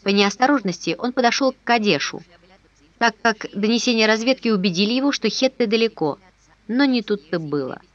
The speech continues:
Они ждали в засаде, и авангард египетской армии, возглавляемый Рамсесом вторым, был внезапно атакован, в то время как остальная часть войска ещё не подошла.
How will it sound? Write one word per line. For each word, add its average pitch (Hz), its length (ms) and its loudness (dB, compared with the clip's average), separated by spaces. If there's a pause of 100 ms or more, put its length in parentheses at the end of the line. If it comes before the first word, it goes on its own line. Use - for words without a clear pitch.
(500)
Они 233 260 4
ждали 208 300 2
в 170 60 -6
засаде, 247 580 0 (320)
и 226 80 -2
авангард 247 520 2 (440)
египетской 202 600 0
армии, 254 340 4
возглавляемый 220 640 2
Рамсесом 214 460 0
вторым, 202 400 0 (640)
был 208 180 2
внезапно 208 560 2
атакован, 262 600 0 (520)
в - 60 -20
то 254 100 2
время 294 260 6
как 247 200 2
остальная 254 500 2
часть 269 380 0
войска 247 380 0
ещё 196 340 -2
не 214 120 -2
подошла. 175 600 -4